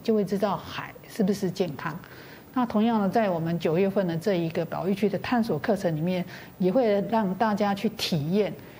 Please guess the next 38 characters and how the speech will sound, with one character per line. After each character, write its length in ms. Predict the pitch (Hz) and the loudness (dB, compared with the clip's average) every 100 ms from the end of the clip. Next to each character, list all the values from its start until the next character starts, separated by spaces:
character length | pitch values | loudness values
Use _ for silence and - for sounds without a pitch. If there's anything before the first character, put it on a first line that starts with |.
| - - 302 | -20 -10 0
到 260 | 349 262 | 2 2
底， 240 | 160 - - - - - - | -2 -4 -10 -12 -20 -20 -6
到 200 | 262 214 156 | 0 0 0
底， 180 | 143 147 - - - - - | -6 -10 -14 -20 -20 -20 -12
呃， 260 | 269 156 139 - - | -6 -4 -4 -6 -12
生 460 | - - 285 277 285 | -12 0 2 4 4
物， 300 | 277 175 156 - | 4 2 -2 -6
哦， 240 | 202 156 143 | -2 0 0
譬 120 | - 208 | 0 2
如 60 | |
说 240 | 202 202 202 - | 4 2 0 -4
你， 200 | 175 175 190 | -2 -2 0
你， 160 | 196 | 0
你 300 | 190 202 226 202 | 2 4 4 4
认 160 | 294 262 | 4 4
为 120 | 214 | 2
是 320 | - 247 214 - - - - - - | 2 2 2 -2 -20 -20 -20 -20 2
周 300 | 320 294 302 | 4 4 4
间 420 | 285 269 277 285 | 4 4 4 2
生 320 | 269 277 277 | 2 4 4
物 140 | 262 | 4
会， 420 | 220 233 220 196 208 - - - | 4 4 4 2 0 -4 -12 0
会 440 | 226 220 202 196 | 2 4 4 2
活 200 | 196 185 | 2 2
动 180 | 196 233 | 4 2
比 100 | 175 | 4
较 140 | 214 208 | 2 0
频 260 | - 190 | 0 2
繁 180 | 196 180 | 2 2
呢， 140 | 180 196 | 2 0
还 140 | 185 | 0
是 140 | 185 214 | 0 0
周 240 | - 226 | 2 4
末 260 | 226 226 160 | 4 2 0
比 100 | 160 | -2
较 140 | 175 | -4
频 180 | - 160 | -2 -4
繁？ 200 | 160 - | -4 -6